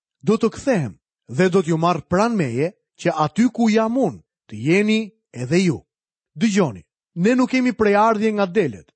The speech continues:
dhe delet nuk vlen shumë, por ne kemi një bari të mrekullueshëm. A mund ta thoni, "Zoti është bariu im"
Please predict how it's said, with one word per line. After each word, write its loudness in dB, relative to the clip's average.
dhe -2
delet 2
nuk -2
vlen -2
shumë, -4
por 0
ne -4
kemi -4
një -2
bari 2
të 0
mrekullueshëm. 0
A -6
mund 0
ta 2
thoni, -2
"Zoti 0
është -4
bariu 0
im" -4